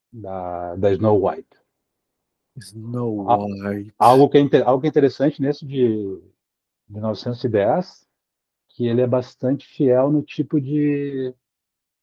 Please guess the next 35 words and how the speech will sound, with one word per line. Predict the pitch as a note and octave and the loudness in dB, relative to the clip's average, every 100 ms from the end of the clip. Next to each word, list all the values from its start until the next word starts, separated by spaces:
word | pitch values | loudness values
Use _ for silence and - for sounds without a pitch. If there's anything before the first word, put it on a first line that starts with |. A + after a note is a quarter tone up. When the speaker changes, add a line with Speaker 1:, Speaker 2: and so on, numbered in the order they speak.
| _ _ _ _ _ _ _ | _ _ _ _ _ _ _
Speaker 1:
de | G2+ A2+ | -12 -6
como | - B2 C3+ | -2 0 2
é | C3 | 2
o, | C3+ C3 B2+ A#2 G#2+ - _ _ | 2 2 2 0 -6 -12 _ _
de | G#2 | -16
como | - A#2+ | -4 -2
é | B2+ | -2
a | |
criatura, | C3+ C3+ - C#3+ | -2 -6 -4 -4
de | B2 | -4
como | - B2 | -6 -6
é | |
o | B2 | -2
monstro, | A2+ A2+ B2+ - G2+ | -2 -2 -4 -10 -14
né? | F2+ F#2 _ _ _ _ _ _ _ _ _ _ _ _ | -14 -16 _ _ _ _ _ _ _ _ _ _ _ _
Que | G2+ | -10
é | F#2+ | -8
um, | F#2 F2 E2+ E2+ F2 _ _ | -8 -10 -12 -16 -20 _ _
um | G2+ F#2+ | -10 -4
messy | G#2 A#2 - G#2+ F2+ | 0 0 0 -2 0
hair, | G2+ A#2 G2+ | 2 2 0
né? | G2 F#2+ | -4 -10
Um | |
cabelo, | F#2 G2 F#2 G#2 G#2+ G2 F#2 F2 E2+ D#2+ _ _ _ _ _ _ _ _ | -12 -8 -6 -4 -2 -2 -4 -8 -14 -18 _ _ _ _ _ _ _ _
porque | - | -8
o, | G#2 - G2 | -6 -6 -8
o, | F#2+ _ _ _ - | -12 _ _ _ -18
o | |
Frankenstein | F#2+ - A2+ B2 A#2 A2+ | -6 0 2 2 2 0
que, | - - - G2 F#2 E2+ F2 F#2 _ _ _ _ _ _ _ _ _ _ | 0 -10 -6 -2 -2 -4 -10 -20 _ _ _ _ _ _ _ _ _ _
que | G#2+ F#2 | -12 -10
sai | F#2 - G#2+ | -10 2 4
a | B2+ | 6
partir | - G#2 - B2 B2+ | 4 0 4 4 6
do, | B2 A#2 G2 F#2 F2 E2+ | 6 6 4 2 -2 -12